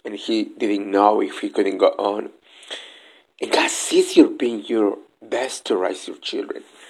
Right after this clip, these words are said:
He sees when you're fighting that addiction or facing the ill-, facing the ill-, illness, and when you run out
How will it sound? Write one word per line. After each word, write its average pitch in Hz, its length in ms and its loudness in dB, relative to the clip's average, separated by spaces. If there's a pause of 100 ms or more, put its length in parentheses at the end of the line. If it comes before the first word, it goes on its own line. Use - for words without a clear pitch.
(600)
He - 160 4
sees - 400 0 (480)
when 147 180 2
you're 135 80 6
fighting 143 600 2
that 104 280 4 (100)
addiction 107 800 -2
or 107 240 8
facing 127 460 2
the 123 160 8
ill-, 127 360 0 (300)
facing 156 360 2
the 156 120 10
ill-, 127 400 -2 (160)
illness, 139 640 0 (460)
and 113 100 4
when 127 100 6
you 123 120 8
run 113 260 6
out 113 260 6